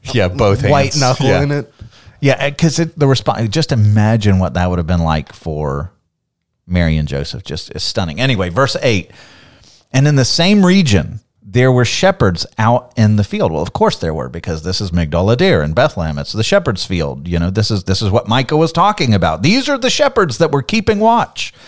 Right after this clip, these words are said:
Speaker 1: over the flock by night. Well, here we are. "And an angel." So, by the way, what that's also telling you is this baby that's born is the one who is given, whose origins are from everlasting. That's not, that's not a,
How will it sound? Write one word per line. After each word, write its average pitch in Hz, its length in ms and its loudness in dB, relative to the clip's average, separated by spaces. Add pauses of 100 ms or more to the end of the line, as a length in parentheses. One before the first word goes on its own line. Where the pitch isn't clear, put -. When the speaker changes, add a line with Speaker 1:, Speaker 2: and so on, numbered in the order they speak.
(300)
Speaker 1:
over 202 340 4
the 214 140 0
flock 175 460 -2
by 135 200 0
night. 180 380 2
Well, 90 140 -2
here 143 240 2
we 190 180 2
are. 190 400 0 (1120)
"And 107 120 2
an 104 120 4
angel." 123 380 0
So, 123 160 2
by 131 200 2
the 120 80 2
way, 165 160 4
what 107 180 2
that's 104 200 0
also 139 340 2
telling 127 360 4
you 90 120 4
is 92 200 -2
this 113 200 0
baby 113 320 2
that's 135 180 -2
born 147 260 2
is 104 100 0
the 98 100 0
one 110 220 0
who 107 160 2
is 90 120 0
given, 110 280 0
whose 98 340 0
origins 98 560 2
are 87 80 -2
from 90 200 -2
everlasting. 92 760 0
That's 95 260 -2
not, 113 360 2
that's 107 220 -2
not 131 200 4
a, 98 200 2